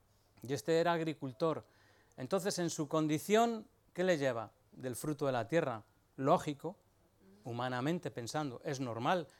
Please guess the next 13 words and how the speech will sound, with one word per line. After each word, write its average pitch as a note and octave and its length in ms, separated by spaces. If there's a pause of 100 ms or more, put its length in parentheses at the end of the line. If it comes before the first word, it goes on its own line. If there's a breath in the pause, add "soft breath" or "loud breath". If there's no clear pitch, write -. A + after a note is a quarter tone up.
(220 soft breath)
Si - 140
andaba B2+ 800 (400)
con B2+ 100
el B2+ 100
huerto, C#3 520
con B2+ 180
las B2+ 140
frutas E3+ 360
o B2+ 80
con A#2+ 140
lo A#2+ 100
que C3+ 100
andara, F3 420